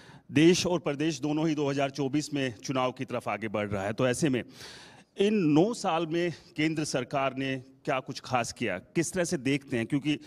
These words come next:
केंद्र में आप मंत्री भी हैं, एक बड़ा अनुभव आपको राजनीति का भी रहा है, तो इन नौ साल की बात करें, खास तौर से केंद्र सरकार के,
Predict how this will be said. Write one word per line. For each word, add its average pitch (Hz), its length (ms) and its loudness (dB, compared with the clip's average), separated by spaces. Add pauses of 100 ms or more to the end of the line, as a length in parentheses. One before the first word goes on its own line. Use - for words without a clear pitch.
(260)
केंद्र 139 240 0
में 143 120 0
आप 135 220 0
मंत्री 135 380 -2
भी 135 160 -2
हैं, 131 180 -2
एक 107 160 -6
बड़ा 139 200 -2
अनुभव 127 420 -2
आपको 127 220 -6
राजनीति 120 440 -4
का 113 140 -4
भी 104 120 -6
रहा 98 280 -4
है, 92 120 -6 (300)
तो 226 80 -2
इन 208 60 0
नौ 123 300 4
साल 208 240 0
की 190 120 -4
बात 139 260 4
करें, 110 300 -2 (340)
खास 160 220 4
तौर 147 100 -4
से 127 140 -6
केंद्र 147 300 2
सरकार 95 420 -8
के, - 60 -20